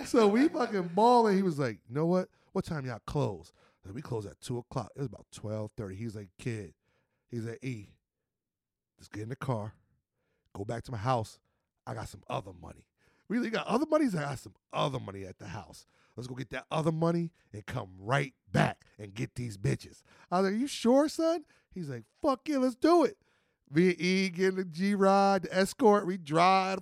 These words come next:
fuck back to Linden, down Linden. He go pull out a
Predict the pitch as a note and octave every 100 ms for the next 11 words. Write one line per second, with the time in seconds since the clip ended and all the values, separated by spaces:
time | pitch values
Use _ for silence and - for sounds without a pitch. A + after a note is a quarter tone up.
0 | - F#3+ F#3 F#3+ - G3 G#3 G#3 G#3 G#3
1 | G#3 E3+ F#3 G3+ G#3 G#3+ A3 G3+ _ _
2 | _ F3+ F3 F#3 F3+ A3 G3+ F#3 D3